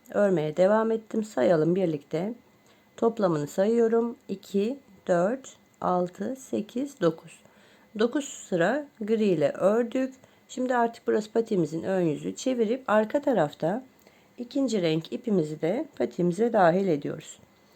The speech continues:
Buradan kenardan ikinci renk ipimi de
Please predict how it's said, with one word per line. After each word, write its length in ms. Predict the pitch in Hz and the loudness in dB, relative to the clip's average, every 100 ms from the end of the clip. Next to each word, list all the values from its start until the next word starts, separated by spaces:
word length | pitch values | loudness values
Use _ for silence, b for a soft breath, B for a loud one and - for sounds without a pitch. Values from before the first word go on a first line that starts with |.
| b b b b b _ _ _ - - _ _ _ _ _ | b b b b b _ _ _ -20 -20 _ _ _ _ _
Buradan 460 | 254 240 220 160 160 | -6 -2 -2 -2 -4
kenardan 720 | 190 208 170 143 135 139 190 - | -4 -2 -2 -4 -6 -6 -6 -8
ikinci 400 | 214 220 196 175 | -6 -2 -2 -2
renk 280 | 143 147 - | -2 -4 -8
ipimi 400 | - - 151 - | -10 -4 -6 -2
de 300 | 139 156 | -4 -4